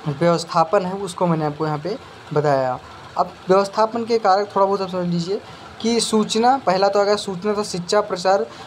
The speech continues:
सही सूचनाएं दोनों पक्षों का प्राप्त हो, अनुकूल प्रचार कार्य हो, अफवाहों को रोका जाए और शिक्षात्मक प्रयत्न किया जाए।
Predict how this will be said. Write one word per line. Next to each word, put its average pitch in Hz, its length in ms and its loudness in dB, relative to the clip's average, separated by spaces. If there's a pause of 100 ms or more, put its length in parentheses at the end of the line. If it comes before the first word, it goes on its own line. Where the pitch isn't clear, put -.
(160)
सही 202 300 4
सूचनाएं 190 520 2
दोनों 180 220 4
पक्षों 175 340 -2
का 202 140 2
प्राप्त 147 440 0
हो, 135 200 0 (920)
अनुकूल 220 400 2
प्रचार 196 520 2
कार्य 214 300 4
हो, 220 240 0 (100)
अफवाहों 185 440 4
को 202 160 4
रोका 160 340 4
जाए 214 220 6
और 220 220 2
शिक्षात्मक 208 720 0
प्रयत्न 160 380 2
किया 143 160 4
जाए। 135 260 0